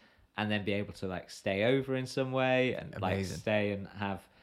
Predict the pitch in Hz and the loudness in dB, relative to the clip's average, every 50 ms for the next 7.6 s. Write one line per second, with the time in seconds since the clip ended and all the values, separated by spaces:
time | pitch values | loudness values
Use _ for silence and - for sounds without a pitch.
0 | - _ - - 107 104 127 139 139 127 - - 117 110 - - 98 - - 120 | -20 _ -6 -4 -4 -2 0 2 2 2 2 0 0 0 -2 -4 -6 -4 0 2
1 | 120 123 120 117 110 110 - 107 101 98 98 - - - - - 95 101 101 98 | 2 2 2 0 -2 -2 -2 -2 -2 -2 -6 -8 -8 -8 -6 -2 -2 -2 -2 -4
2 | - - 98 95 95 95 92 - - - - _ _ _ _ - - - - 104 | -4 -6 -4 -4 -4 -6 -8 -10 -14 -20 -20 _ _ _ _ -18 -16 -8 -6 -6
3 | - - - - - - - 104 101 98 101 98 - 98 98 98 - 101 92 92 | -6 -6 -8 -12 -6 -4 -2 -2 -2 -2 -4 -4 -4 -6 -8 -8 -6 -6 -4 -4
4 | 92 92 - _ _ _ - _ _ - 101 95 - 101 95 - - - _ _ | -6 -8 -10 _ _ _ -20 _ _ -10 -10 -6 -4 -4 -4 -4 -6 -12 _ _
5 | _ - 110 98 - 95 98 101 98 95 92 98 82 98 95 92 90 90 - - | _ -8 -8 -6 -6 -4 -6 -4 -6 -6 -6 -6 -6 -4 -6 -6 -6 -8 -8 -8
6 | 92 90 87 - - - - - 107 98 98 92 90 95 113 110 101 - 107 104 | -8 -10 -10 -10 -14 -18 -10 -8 -6 -6 -6 -8 -2 0 0 0 2 0 -2 -2
7 | - - - 92 95 95 95 95 95 90 - | -2 -4 -6 -6 -6 -6 -6 -6 -8 -10 -12